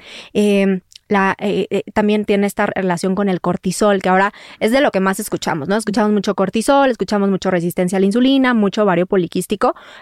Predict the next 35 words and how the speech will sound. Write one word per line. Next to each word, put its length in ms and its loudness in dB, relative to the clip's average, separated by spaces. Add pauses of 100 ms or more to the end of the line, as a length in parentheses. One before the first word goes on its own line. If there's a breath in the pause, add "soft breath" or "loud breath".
(180)
pero 300 2
de 120 2
todas 540 0
las 280 0
patologías, 840 -2 (280 soft breath)
eh, 380 0 (140)
endocrinas, 720 2
o 40 0
sea, 160 2
hormonales, 880 0 (220)
la 200 2
más 220 0
frecuente 440 -2
es 100 -6
tiroides. 520 -2 (220)
Entonces, 680 0
es 100 -10
algo 220 0
que, 160 -10
pues, 180 -10
no, 160 -4
no 140 -2
podemos 260 0
dejar 300 -2
de, 160 -2
de 320 0
hablar 340 2 (400 loud breath)
y 400 2 (140)
sí 240 0
está 240 0
relacionado. 640 -2
Siempre 400 0
cuando 340 0
hay 140 4
una 380 0